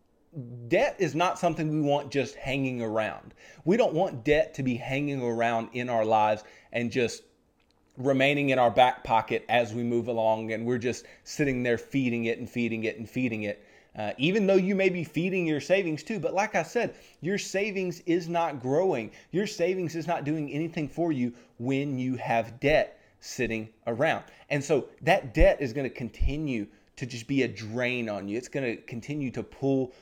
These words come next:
you down and not allow you to build wealth for the future, and not allow you to save as much as you could save, not allow you, uh, to buy things in cash like you may want to buy things in cash. Because honestly, debt is a cycle.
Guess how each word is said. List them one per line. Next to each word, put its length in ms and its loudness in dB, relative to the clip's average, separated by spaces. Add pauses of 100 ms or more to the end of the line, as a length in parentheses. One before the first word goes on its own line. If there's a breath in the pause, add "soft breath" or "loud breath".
(140 loud breath)
you 280 -2
down 400 0
and 120 -4
not 220 4
allow 280 6
you 180 -2
to 80 -2
build 320 -2
wealth 240 4
for 120 -6
the 80 -6
future, 400 -6
and 120 -6
not 180 0
allow 300 4
you 200 -2 (280 loud breath)
to 100 -2
save 320 2
as 140 -6
much 240 -4
as 60 -10
you 80 -6
could 160 -12
save, 320 0
not 200 -2
allow 240 4
you, 240 0 (320 loud breath)
uh, 260 -2 (120)
to 100 -4
buy 300 6
things 460 -4
in 220 -4
cash 540 4
like 220 2
you 100 -2
may 180 0
want 280 -2
to 80 -10
buy 180 6
things 220 -8
in 100 -6
cash. 300 0
Because 300 -2 (360 loud breath)
honestly, 400 0
debt 380 4
is 180 0
a 140 0
cycle. 500 -2